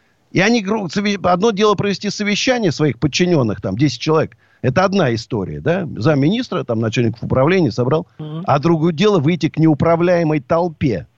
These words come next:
Speaker 1: И все боятся выходить. Они не знают, что это такое, не умеют.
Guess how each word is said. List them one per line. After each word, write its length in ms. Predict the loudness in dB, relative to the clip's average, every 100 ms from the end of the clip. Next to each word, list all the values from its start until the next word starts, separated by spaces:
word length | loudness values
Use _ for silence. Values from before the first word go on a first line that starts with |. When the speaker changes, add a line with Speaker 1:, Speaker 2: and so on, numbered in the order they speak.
| _
Speaker 1:
И 100 | -6 -2
все 180 | 0
боятся 460 | 0 0 -2 -4 -6
выходить. 420 | -6 -6 -8 -10 -14 _
Они 220 | -4 2 2
не 80 |
знают, 260 | 2 0 -2
что 100 | -6
это 60 | -8
такое, 240 | -4 0
не 100 | 2
умеют. 400 | 4 4 0 -4